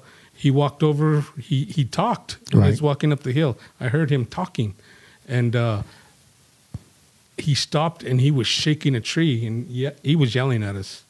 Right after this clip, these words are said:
Speaker 2: Right. And, and we'll never know what they're thinking or why they do what they do. All we can have is our theories that are probably flawed and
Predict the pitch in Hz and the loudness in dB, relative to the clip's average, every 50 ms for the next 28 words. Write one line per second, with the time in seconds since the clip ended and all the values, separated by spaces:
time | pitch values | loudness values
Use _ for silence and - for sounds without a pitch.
0 | - - - 101 98 110 - - - - - - - - 110 120 - - 117 113 | 0 4 6 6 8 6 4 2 -2 -20 -18 2 6 8 8 8 8 8 8 8
1 | 120 113 110 - - - - - - - 135 135 135 143 151 160 156 147 139 123 | 8 6 4 -2 -6 -12 -14 -4 2 4 6 6 8 8 6 6 6 6 6 8
2 | 131 139 143 151 151 131 107 - 143 123 113 - - 117 127 123 - - 143 135 | 8 8 8 6 4 4 4 4 4 4 4 6 6 6 6 6 6 6 6 6
3 | 127 - 156 147 135 117 95 92 - 104 101 113 120 117 110 104 110 113 120 123 | 6 6 6 8 8 6 6 6 6 6 8 8 8 8 8 8 6 6 6 8
4 | 117 107 - - 107 98 98 110 110 123 160 170 - - - - - - - - | 6 6 6 6 6 6 8 8 8 8 6 4 2 -4 -16 -16 -16 -16 -18 -20
5 | - - - - - 254 247 - 202 185 180 151 165 160 - _ - - 131 127 | -20 -12 -2 2 2 4 4 6 6 6 6 4 2 -2 -8 _ 6 8 10 10
6 | 127 139 147 151 139 123 120 107 110 - - - 123 131 131 123 - 131 123 127 | 10 10 8 8 8 8 8 6 6 4 4 6 6 6 6 6 6 6 8 8
7 | 127 120 120 113 110 113 110 110 107 101 101 98 95 - - 139 139 131 117 104 | 10 8 8 8 6 6 8 8 8 8 8 6 6 4 2 4 4 6 4 4
8 | - - - 117 110 113 117 120 120 113 110 127 - - 117 107 104 104 104 104 | 4 6 6 6 8 8 8 6 6 6 6 4 4 6 6 8 8 8 6 4